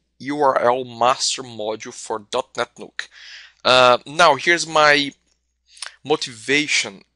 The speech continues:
to, to review this module. I have heard a couple of good things about this module lately, and lots of people mentioning comment that they are using this module.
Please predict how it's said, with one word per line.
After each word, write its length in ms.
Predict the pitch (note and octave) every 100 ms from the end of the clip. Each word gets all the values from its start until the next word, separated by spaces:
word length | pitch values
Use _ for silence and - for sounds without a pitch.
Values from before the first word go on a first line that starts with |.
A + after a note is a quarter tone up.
| -
to, 400 | - C3+ B2 A#2+
to 180 | - -
review 260 | C#3 B2+ C#3
this 200 | C3 A#2+
module. 400 | B2+ A2+ G2+ - _ -
I 80 | B2
have 240 | C#3+ C#3+ - -
heard 360 | D#3+ E3 E3 -
a 420 | - - _ -
couple 220 | G3 F#3+
of 200 | C#3+ A#2+
good 180 | E3 F3
things 300 | - D#3 C3+
about 200 | C3 B2+
this 120 | B2
module 320 | B2 B2 A#2+
lately, 480 | A#2 C3+ - A2 G#2 - - - _
and 360 | A2 B2+ B2 B2
lots 240 | C#3+ -
of 160 | D3+ -
people 720 | C#3+ - C#3+ C3+ B2+ B2 - _ _
mentioning 640 | A2+ A#2+ B2+ C3+ - C3+ C3
comment 360 | - C3+ C#3 _
that 260 | B2+ B2
they 120 | - A#2+
are 100 | A#2+
using 340 | A#2 A#2+ B2
this 140 | A#2+
module. 320 | C3 A#2+ C#3+